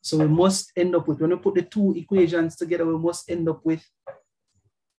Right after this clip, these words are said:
electrons on the right-hand side and electrons on the left-hand side. And that's,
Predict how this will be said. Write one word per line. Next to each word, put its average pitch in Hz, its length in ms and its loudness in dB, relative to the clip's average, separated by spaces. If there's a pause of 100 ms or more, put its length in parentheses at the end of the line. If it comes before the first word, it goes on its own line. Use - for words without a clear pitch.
(400)
electrons 156 640 0
on 151 140 0
the 143 80 -4
right-hand 190 580 -2
side 202 320 -2
and 190 120 -4
electrons 139 540 -8
on 139 120 -10
the 135 60 -10
left-hand 135 560 -8
side. 135 300 -8
And 135 220 -12
that's, - 400 -4